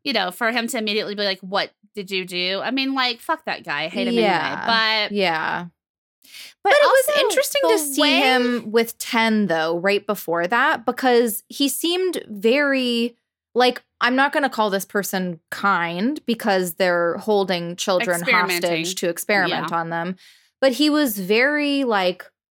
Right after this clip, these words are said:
Speaker 2: gentle and, like, n-, just nicer than we've seen him
Speaker 1: Sure.
Speaker 2: with Elle.
Speaker 1: Mm-hmm.
Speaker 2: But I assume everything we've seen was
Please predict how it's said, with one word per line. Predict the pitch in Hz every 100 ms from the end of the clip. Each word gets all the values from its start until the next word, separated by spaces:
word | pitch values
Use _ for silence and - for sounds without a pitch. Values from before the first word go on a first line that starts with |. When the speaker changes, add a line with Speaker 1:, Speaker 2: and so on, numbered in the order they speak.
| _ 175 165
Speaker 2:
gentle | 180 208 226 226 - 160 92 - 185 _ _ _ _ _ -
and, | 208 202 196 180
like, | 180 185 170 - _ _ _ -
n-, | 208 196 202 208
just | 262 277
nicer | 220 202 180 202 311 - - 165 165
than | 175 180
we've | 175 170
seen | - - 214 247 233
him | 185 160
Speaker 1:
Sure. | 160
Speaker 2:
with | 160 170 -
Elle. | - 180 - 110 -
Speaker 1:
Mm-hmm. | 240 240
Speaker 2:
But | 214
I | 208
assume | 196 - 226
everything | 196 180 180 185
we've | 170 170
seen | - 180 165
was | 160 160 160